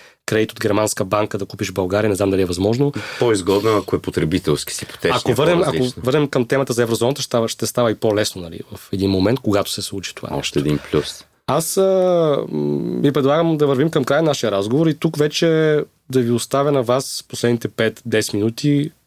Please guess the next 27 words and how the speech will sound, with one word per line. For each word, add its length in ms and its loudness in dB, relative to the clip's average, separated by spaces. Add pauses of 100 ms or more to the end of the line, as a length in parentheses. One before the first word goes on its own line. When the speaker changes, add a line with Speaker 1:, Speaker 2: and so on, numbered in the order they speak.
(260)
Speaker 1:
неща, 380 0
които 260 -2
не 80 2
сме 160 0
изговорили, 400 -4
които 200 -8
според 200 -2
вас 160 -2
са 100 -8
важни. 280 -12 (160)
Speaker 2:
Георги, 320 0
и 60 -6 (260)
Speaker 1:
Вие 120 4
Speaker 2:
преди 80 2
Speaker 1:
гледате, 260 2
Speaker 2:
това. 200 0 (180)
Speaker 1:
да, 200 2
вие, 220 4
вие 120 2
гледате 280 0
пазара, 380 0
а, 480 2
от, 320 -4
а, 160 2
различни 320 2
глед-, 240 2
от 120 0